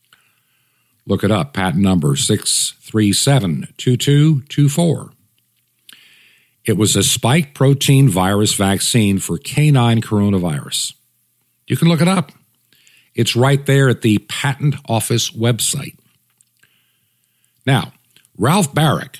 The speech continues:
remember that name? Yeah, he's the guy at the University of North Carolina in Chapel Hill, one of, you know, Fauci's good friends,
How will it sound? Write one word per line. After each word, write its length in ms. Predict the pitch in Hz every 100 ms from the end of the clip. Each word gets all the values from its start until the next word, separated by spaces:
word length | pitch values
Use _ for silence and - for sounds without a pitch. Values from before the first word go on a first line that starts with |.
| _ _ _ _ -
remember 280 | 87 147 196
that 160 | 190
name? 480 | 135 175 190 214 147 _ _ _ _ _ -
Yeah, 360 | 156 190 170
he's 300 | 107 143 190
the 100 | 160
guy 240 | 147 139 139
at 60 |
the 80 | 123
University 580 | 139 131 143 135 120 101
of 80 | 92
North 260 | 135 151
Carolina 520 | - 147 135 151 170 107
in 140 | 95
Chapel 420 | - 131 123 117
Hill, 240 | 117 175 95
one 220 | 117 135
of, 160 | 143
you 60 | 175
know, 140 | 170
Fauci's 460 | 151 143 139 135 143
good 160 | 156 147
friends, 460 | 165 170 - -